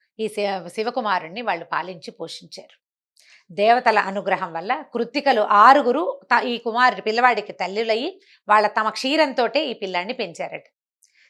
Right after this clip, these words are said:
చిన్న బాలకుడుగా ఉండగానే అతన్ని వీళ్ళు సైన్యాధ్యక్షుడుగా స్వీకరించారు దేవతలంతా. ఆయన చిన్న బాలకుడుగానే ఉంటాడని, పెద్దవాడు కాలేదని కొన్ని కథల్లో చెప్పబడుతుంది. రామాయణంలో అయితే ఇట్లా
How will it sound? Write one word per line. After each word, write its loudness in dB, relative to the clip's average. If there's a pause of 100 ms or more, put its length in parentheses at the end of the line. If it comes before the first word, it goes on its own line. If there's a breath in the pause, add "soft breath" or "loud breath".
(200 soft breath)
చిన్న -2
బాలకుడుగా 4
ఉండగానే -8 (120)
అతన్ని -2
వీళ్ళు -6 (300 soft breath)
సైన్యాధ్యక్షుడుగా -2 (320)
స్వీకరించారు -4
దేవతలంతా. -8 (360 soft breath)
ఆయన -4
చిన్న -8
బాలకుడుగానే -2
ఉంటాడని, -2 (160)
పెద్దవాడు 0
కాలేదని -6
కొన్ని -10
కథల్లో -6
చెప్పబడుతుంది. -12 (360 soft breath)
రామాయణంలో -2
అయితే -4
ఇట్లా 2